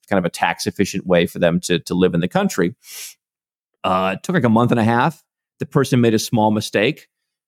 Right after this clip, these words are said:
The solicitor pointed it out. "Oh my God, I'm so sorry," said the government officer. Uh, that doesn't happen in the U-, I mean, the U S is an outlier.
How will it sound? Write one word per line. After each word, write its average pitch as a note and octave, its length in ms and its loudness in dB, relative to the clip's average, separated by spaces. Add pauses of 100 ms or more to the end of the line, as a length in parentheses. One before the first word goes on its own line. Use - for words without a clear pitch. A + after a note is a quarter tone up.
(320)
The G2 680 -2
solicitor A2 580 -2
pointed G#2+ 360 -2
it F#2 80 -2
out. F#2 400 -2 (720)
"Oh A#3 140 4
my D#3+ 100 4
God, E3 220 4
I'm - 80 4
so F#3+ 180 2
sorry," C#3+ 480 2
said A2+ 200 -6
the A2+ 60 -4
government G#2+ 360 -2
officer. F#2+ 520 -6 (1040)
Uh, B2+ 120 0 (200)
that - 60 -4
doesn't D#4 220 2
happen F#3 400 -2
in B2 80 0
the G#2+ 80 -2
U-, G#2+ 180 0
I B2 40 2
mean, C#3 120 0
the C#3+ 80 2
U C4+ 260 0
S A#3 160 2
is D3 120 0
an C3+ 120 -2
outlier. F#2+ 600 -2